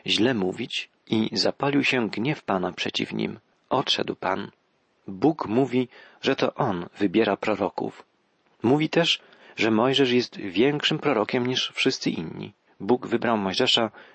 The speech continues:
w sposób szczególny. Jedynie do niego przemawia bezpośrednio. Nie znajdujemy w Starym Testamencie innego proroka, z którym by Bóg rozmawiał w taki sposób,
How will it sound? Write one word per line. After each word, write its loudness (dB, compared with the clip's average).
w -12
sposób -4
szczególny. -2
Jedynie 4
do 0
niego 2
przemawia 0
bezpośrednio. -4
Nie 2
znajdujemy 2
w -4
Starym 0
Testamencie 0
innego 0
proroka, 0
z -10
którym 0
by 2
Bóg 0
rozmawiał 0
w -20
taki -4
sposób, -2